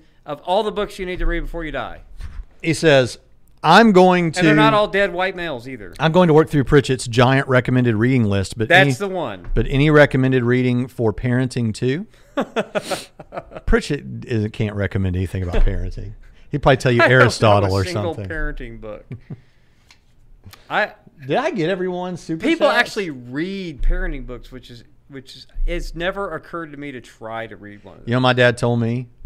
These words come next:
Speaker 2: when I had kids, I, I, when our first daughter,
Speaker 1: Good luck, son.
Speaker 2: I t-, <laughs> I told, my dad said, "Listen to me, son." He said, "You don't need to go to none of these conferences.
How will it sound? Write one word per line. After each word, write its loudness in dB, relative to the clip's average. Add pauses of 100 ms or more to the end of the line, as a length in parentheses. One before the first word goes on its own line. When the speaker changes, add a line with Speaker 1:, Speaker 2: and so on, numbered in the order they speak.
Speaker 2:
when -2
I 2
had -2
kids, -8
I, -4
I, -8 (100)
when -8
our -8
first -4
daughter, -2
Speaker 1:
Good -10
luck, -4
son. -12 (160)
Speaker 2:
I -2
t-, -12
<laughs> -6
I 2
told, -4
my 0
dad 0
said, -4
"Listen -4
to -6
me, -8
son." -6 (800)
He -6
said, -4 (400)
"You -6
don't -2
need -2
to -4
go 0
to 0
none 0
of 0
these -2
conferences. -6